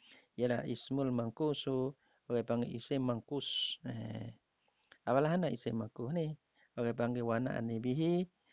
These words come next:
dan maha nak kira oleh kami dengan dia, dengan isim mangkus tu. Orang panggil al-ismu, eh, isma lah, apa lagi nak ni? Isma, maha nak kira kami dengan dia akan, ialah,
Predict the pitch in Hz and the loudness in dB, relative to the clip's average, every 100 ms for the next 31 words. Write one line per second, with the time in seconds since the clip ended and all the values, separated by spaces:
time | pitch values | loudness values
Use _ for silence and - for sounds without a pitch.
0 | _ 120 135 131 120 113 120 - 123 117 | _ 0 2 2 2 0 -2 -6 -4 -2
1 | - 113 - 123 135 123 123 131 127 120 | -2 -2 -4 -2 0 2 2 2 2 4
2 | 139 143 135 135 139 - _ - - - | 4 8 8 8 6 0 _ -20 -20 -4
3 | 113 117 120 139 143 - - 117 - 127 | 0 2 2 2 0 -4 -8 -6 -2 0
4 | 123 127 - 165 - - 120 180 _ _ | 2 0 0 -2 -2 -6 -6 -6 _ _
5 | _ _ - 117 117 117 127 - 120 117 | _ _ -4 0 2 2 2 4 4 4
6 | 147 170 - 131 123 - - 123 117 - | 4 0 2 2 2 2 -4 -4 -2 -4
7 | - 127 139 - 107 175 147 - - 139 | -2 0 2 0 -2 -2 -4 -4 -6 -4
8 | 147 - 143 143 - - - - - 123 | -2 -2 -4 -6 -10 -20 -20 -20 -6 -2
9 | 131 - 143 131 127 127 - 120 123 123 | 0 0 -2 0 0 0 -2 0 2 4
10 | 123 120 127 156 220 - 135 180 127 135 | 4 2 2 2 0 -2 -4 -4 4 6
11 | 156 | 6